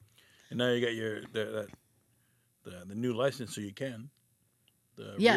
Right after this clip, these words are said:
Speaker 1: real, the real I D.
Speaker 2: The real I D.
Speaker 1: It's real.
Speaker 2: I've not gotten it in the mail yet, so I
Speaker 1: Aw.
Speaker 2: still have that fake thing. I bought,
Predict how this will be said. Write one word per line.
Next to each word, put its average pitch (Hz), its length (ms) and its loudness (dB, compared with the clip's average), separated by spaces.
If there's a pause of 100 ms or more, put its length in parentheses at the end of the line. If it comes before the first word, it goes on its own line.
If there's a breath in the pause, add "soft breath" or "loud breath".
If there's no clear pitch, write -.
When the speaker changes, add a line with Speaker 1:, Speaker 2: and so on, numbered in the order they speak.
(160)
Speaker 1:
real, 113 80 4
the 117 60 2
real 135 240 8
I 131 160 6
D. 135 260 -4
Speaker 2:
The 151 140 -6
real 175 340 2
I 170 240 2
D. 165 480 0
Speaker 1:
It's 135 100 -6
real. 131 460 -2 (340 soft breath)
Speaker 2:
I've 269 220 8
not 294 240 8
gotten 277 300 6
it 262 120 8
in 247 140 6
the 226 60 4
mail 240 440 6
yet, 175 380 2 (340)
so 143 260 0
I 185 80 6
Speaker 1:
Aw. - 20 4
Speaker 2:
still 233 240 4
have 226 160 6
that 156 240 -4
fake 214 600 0 (880 soft breath)
thing. 160 260 0
I 220 140 10
bought, 294 400 10